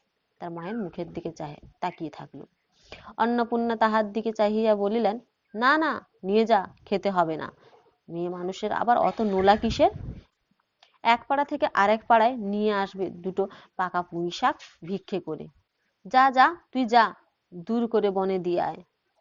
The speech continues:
সহায় হরি বড় মেয়ের মুখের দিকে চাহিয়া দেখিলেন,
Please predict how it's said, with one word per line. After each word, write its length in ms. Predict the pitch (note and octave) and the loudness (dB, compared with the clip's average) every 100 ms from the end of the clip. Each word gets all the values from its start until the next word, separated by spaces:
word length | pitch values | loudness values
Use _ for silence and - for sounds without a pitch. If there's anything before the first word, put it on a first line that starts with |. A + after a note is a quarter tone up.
| _ - - _ | _ -20 -20 _
সহায় 360 | - G#3+ G#3 G#3 | 0 2 4 2
হরি 220 | G#3 G#3 | 0 -2
বড় 280 | G3+ G3 G3 | 2 2 2
মেয়ের 280 | G3 G3 G3 | 0 -2 -2
মুখের 360 | F#3+ G3+ G3 | -4 -4 -4
দিকে 200 | F3+ G3 | -2 -4
চাহিয়া 400 | F#3 F#3 F3+ F#3 | 0 -2 0 -2
দেখিলেন, 460 | F3 E3+ F#3+ F3 D#3 | -2 -2 -2 -4 -4